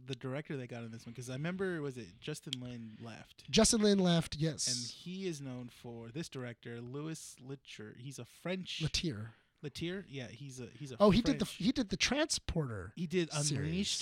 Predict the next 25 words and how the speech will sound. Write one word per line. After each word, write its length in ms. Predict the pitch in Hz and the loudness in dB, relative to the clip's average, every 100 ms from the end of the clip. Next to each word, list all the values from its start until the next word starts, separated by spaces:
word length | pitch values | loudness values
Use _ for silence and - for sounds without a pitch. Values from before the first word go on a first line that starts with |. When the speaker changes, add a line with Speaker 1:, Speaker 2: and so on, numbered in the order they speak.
| - | -4
Speaker 1:
He 60 | 147 | -6
did 220 | 143 131 | -6 -6
The 100 | 135 | -8
Incredible 440 | 120 147 131 123 | -6 -6 -6 -6
Hulk, 460 | 120 135 165 185 - - | -8 -6 -4 -6 -10 -14
Clash 320 | - 131 - | -10 -8 -8
of 60 | |
the 80 | 120 | -12
Titans, 800 | - - 151 156 185 190 196 - _ _ _ - | -12 -10 -8 -6 -6 -4 -6 -10 _ _ _ -12
Now 220 | 131 139 | -8 -6
You 200 | 143 139 | -6 -8
See 340 | - - 160 160 | -8 -8 -8 -6
Me, 340 | 175 180 202 _ _ _ _ _ _ _ - | -6 -6 -8 _ _ _ _ _ _ _ -14
uh, 160 | 123 113 | -10 -6
Speaker 2:
Tower 400 | - 180 220 220 | -2 4 6 6
of 100 | 160 | 4
Strength, 680 | - - 160 180 254 226 - 185 | 0 0 0 0 -2 -6 -6 2
and 120 | 180 | 4
then 100 | 175 | 4
The 80 | 156 | 0
Speaker 1:
The 60 | |
Speaker 2:
Brothers 600 | - 160 170 190 175 147 | 2 4 6 8 6 4
Speaker 1:
Brothers 380 | - 147 175 175 | 0 2 4 4
Speaker 2:
Grisby. 180 | 233 277 320 | 6 6 4
Speaker 1:
Grisby. 160 | 208 | 0